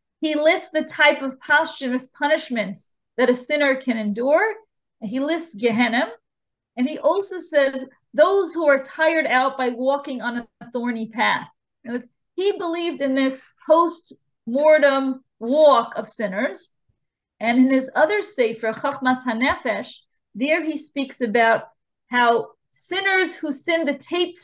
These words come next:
the same type of sin during their life will walk together in groups on earth.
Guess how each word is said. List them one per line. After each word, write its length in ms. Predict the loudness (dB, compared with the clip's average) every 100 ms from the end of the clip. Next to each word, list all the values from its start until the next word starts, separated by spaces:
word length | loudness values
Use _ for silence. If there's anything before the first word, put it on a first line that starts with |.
| -12 -6
the 100 | -6
same 460 | -2 -4 -4 -8
type 320 | 0 2 2
of 120 | 0 -4
sin 320 | -4 -2 0
during 280 | 2 2 2
their 160 | 0
life 300 | 2 2 0 -6
will 260 | -6 -4
walk 400 | 0 2 2 0
together 480 | -10 -2 0 2 0
in 180 | -4 -6
groups 400 | -6 -8 -8 _ -8
on 220 | -6 -2
earth. 320 | 0 -2 -6